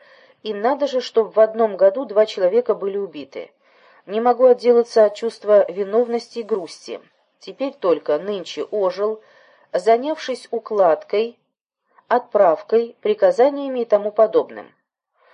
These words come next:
Одно, на что годна практическая деятельность – это забыть жизнь, если она повернулась мрачной стороной. Мы едем послезавтра.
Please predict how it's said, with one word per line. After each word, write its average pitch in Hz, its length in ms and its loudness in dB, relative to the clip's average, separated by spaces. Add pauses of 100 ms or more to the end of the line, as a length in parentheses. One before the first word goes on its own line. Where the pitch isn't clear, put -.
(260)
Одно, 208 600 0 (200)
на 196 200 -8
что 220 260 -2
годна 208 340 2
практическая 190 720 -4
деятельность – 240 680 -8
это 196 380 4
забыть 196 500 0
жизнь, 240 540 -8 (320)
если 240 380 0
она 226 240 4
повернулась 220 600 0
мрачной 190 440 0
стороной. 170 580 -2 (580)
Мы 240 200 -4
едем 240 340 -4
послезавтра. 214 960 -2